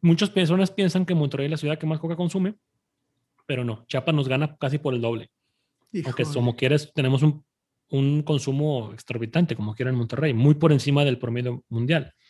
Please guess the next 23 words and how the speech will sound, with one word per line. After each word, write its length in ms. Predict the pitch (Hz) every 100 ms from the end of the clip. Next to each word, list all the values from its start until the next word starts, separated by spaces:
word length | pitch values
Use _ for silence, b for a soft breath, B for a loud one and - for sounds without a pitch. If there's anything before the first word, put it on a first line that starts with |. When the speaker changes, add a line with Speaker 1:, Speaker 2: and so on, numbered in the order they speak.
| b b _ -
Speaker 1:
O 100 | 113
sea, 320 | 139 127 B B B -
en 120 | 143
Monterrey, 420 | 143 143 147 165
para 120 | 165
que 40 | 143
te 80 | 151
des 100 | 160
una 100 | 175
idea, 120 | 147
en 60 | 143
Mon-, 180 | 143 165
en, 240 | 147 151
en, 160 | 147 147
en 100 | 139
Nuevo 200 | 143 147
León 340 | 185 247 - _ _ _
consumimos 500 | 156 147 151 175 190
cuatrocientos 440 | - 147 131 156
veinticinco 400 | 185 147 - 156
litros 460 | 170 151 175 175 _ _ _ _
al 160 | 127 135
año. 340 | 139 113 -